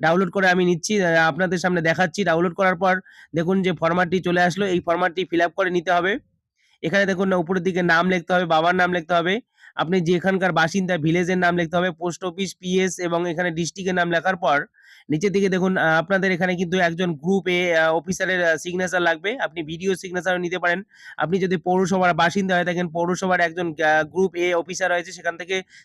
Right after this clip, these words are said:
সিগনে-, সিগনেচার নেওয়ার পর আপনার কিন্তু ওই প্রিন্ট আউটটি, আম, আহ, এবং এই, আহ, যে ফরম্যাটটি রয়েছে, এই, আহ, ওয়ান এবং টু ফরম্যাটটি আপনাদের নিকটবর্তী,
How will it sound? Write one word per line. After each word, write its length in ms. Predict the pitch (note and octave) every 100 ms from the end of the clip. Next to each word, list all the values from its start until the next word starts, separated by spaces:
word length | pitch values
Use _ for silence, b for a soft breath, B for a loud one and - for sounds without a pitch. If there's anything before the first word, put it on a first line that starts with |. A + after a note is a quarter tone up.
| -
সিগনে-, 460 | F3+ E3 F#3+ F#3
সিগনেচার 420 | D3+ F#3 F#3 F#3
নেওয়ার 240 | E3+ F3 F#3+
পর 260 | F#3 D3+ D3 _ B B B
আপনার 300 | E3 F3+ F#3+
কিন্তু 320 | G3 E3+ G3
ওই 140 | F#3
প্রিন্ট 280 | F3 F#3+ F#3+
আউটটি, 520 | F#3+ F#3+ E3 G#3 F#3+
আম, 320 | E3+ E3 E3+ F3
আহ, 380 | E3+ D#3+ C#3 E3+
এবং 300 | F3+ F#3 F#3
এই, 220 | F3+ F3+
আহ, 160 | E3
যে 140 | D#3+ F3+
ফরম্যাটটি 500 | D#3 F3 F#3 E3 G3
রয়েছে, 420 | F#3 F3+ A3 B3 - b b
এই, 220 | E3+ F#3
আহ, 200 | E3+ E3
ওয়ান 360 | F3 F3+ F#3+ F#3+
এবং 320 | C#3 E3+ F3 D3+
টু 200 | G3 E3+
ফরম্যাটটি 520 | E3 E3 F3+ E3 G#3+
আপনাদের 400 | F#3+ D#3+ F#3 F3+
নিকটবর্তী, 720 | E3+ E3 G3 G3 F#3 D#3+ F#3+